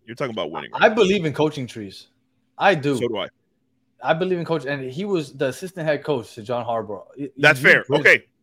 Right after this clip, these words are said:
Speaker 1: that's fair. If you're looking for facts, if you're looking for back then, sir, I wasn't born in the seventies yet. I came thirteen years later. Go ahead, Danny.
Speaker 2: Yeah.
Speaker 1: Your point.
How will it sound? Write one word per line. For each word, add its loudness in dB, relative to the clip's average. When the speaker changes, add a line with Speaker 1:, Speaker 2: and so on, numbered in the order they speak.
Speaker 1:
that's 2
fair. 0
If -6
you're -2
looking -2
for -12
facts, 4
if -4
you're -2
looking 4
for -8
back 4
then, 2
sir, -6
I 0
wasn't -4
born -8
in -10
the -10
seventies -8
yet. -16
I -4
came -2
thirteen -2
years -2
later. -8
Go -10
ahead, -4
Danny. -8
Speaker 2:
Yeah. -8
Speaker 1:
Your -12
point. -10